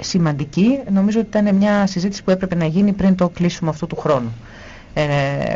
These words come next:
καθώς έρχεται ένας νέος, ε, χρόνος, αρκετά δύσκολος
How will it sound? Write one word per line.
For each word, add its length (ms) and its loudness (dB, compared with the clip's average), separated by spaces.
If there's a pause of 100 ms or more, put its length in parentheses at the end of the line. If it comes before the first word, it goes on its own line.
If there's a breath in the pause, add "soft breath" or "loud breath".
καθώς 460 -4
έρχεται 360 -2
ένας 260 -2
νέος, 500 -4
ε, 280 -4
χρόνος, 760 0
αρκετά 440 -4
δύσκολος 720 -4